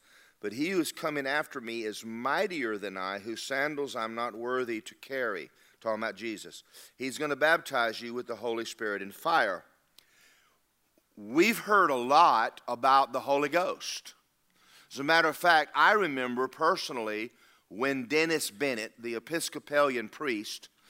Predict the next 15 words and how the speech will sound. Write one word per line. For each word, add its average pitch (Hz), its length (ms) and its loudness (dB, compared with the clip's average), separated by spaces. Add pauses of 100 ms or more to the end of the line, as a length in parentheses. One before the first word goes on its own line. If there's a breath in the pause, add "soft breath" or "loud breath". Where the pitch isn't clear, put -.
(180 loud breath)
started 156 440 2
preaching 202 340 -2
on 131 100 -2
the 127 60 -4
baptism 135 500 -2
of 117 60 -10
the 120 60 -8
Holy 123 160 -2
Ghost. 113 420 -4 (440 loud breath)
Back 165 460 2
when 143 160 0
I 190 140 6
first 190 320 -4
got 147 180 0
saved, 127 640 -2